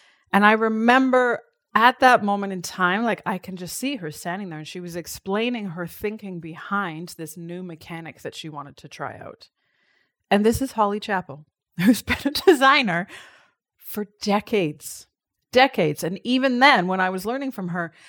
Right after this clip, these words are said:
like, forty years into her career, and she's still experimenting. She's still pushing the boundaries. She's still thinking, "If I took that idea from here and this thing over here, and then I tried this thing on, what would happen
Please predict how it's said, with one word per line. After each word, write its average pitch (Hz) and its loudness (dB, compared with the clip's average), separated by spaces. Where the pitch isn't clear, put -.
like, 202 -4
forty 269 0
years 233 2
into 175 -4
her 180 -8
career, 196 -2
and 160 -6
she's 170 -12
still 214 0
experimenting. 151 -6
She's 185 -4
still 208 2
pushing 175 -4
the 156 -6
boundaries. 147 -6
She's 175 -14
still 208 -4
thinking, 175 -14
"If - -16
I 196 -8
took 247 -12
that 185 2
idea 208 -6
from 180 -18
here 147 -16
and 151 -2
this 220 6
thing 226 -6
over 170 -6
here, 147 -10
and 156 -8
then 151 -10
I 151 -12
tried 208 0
this 190 -10
thing 156 -12
on, 151 -14
what 202 4
would 226 2
happen 180 -6